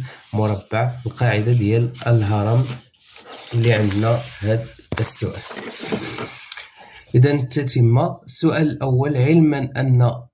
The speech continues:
المسافة أ سي كتساوي ستة"، عطينا المسافة أ سي و اس ا كتساوي، آه، خمسة،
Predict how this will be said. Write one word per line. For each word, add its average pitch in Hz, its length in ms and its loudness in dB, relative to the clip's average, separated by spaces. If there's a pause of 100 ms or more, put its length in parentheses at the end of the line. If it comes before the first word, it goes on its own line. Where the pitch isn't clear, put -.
(100)
المسافة 120 840 2
أ 107 120 -2
سي 110 240 -6
كتساوي 98 540 -6
ستة"، - 420 -6 (120)
عطينا 113 420 2
المسافة 110 600 0 (180)
أ 113 320 -2 (220)
سي - 560 -4 (600)
و 127 120 4 (380)
اس 139 400 -6
ا 143 180 -4 (260)
كتساوي، 120 800 0 (180)
آه، 101 480 0
خمسة، 110 640 -2